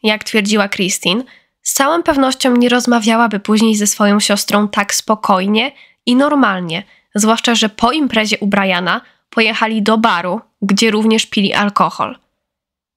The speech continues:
Znajomi Jelai wyznali, że nie była pijana, jednak były również osoby, które uważały, że była bardzo pijana. Kłóciła się, przeklinała i przewracała. Autopsja wykazała, że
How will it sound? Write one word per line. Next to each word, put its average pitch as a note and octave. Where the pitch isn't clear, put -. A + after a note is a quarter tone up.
Znajomi D4
Jelai C4+
wyznali, G#3+
że G#3+
nie A3
była G3+
pijana, F#3
jednak A#3+
były C4+
również C4+
osoby, A3
które A3
uważały, G#3+
że G#3+
była A3+
bardzo G#3
pijana. E3+
Kłóciła A3+
się, C4+
przeklinała A3+
i A3+
przewracała. G#3
Autopsja D4
wykazała, B3
że A3+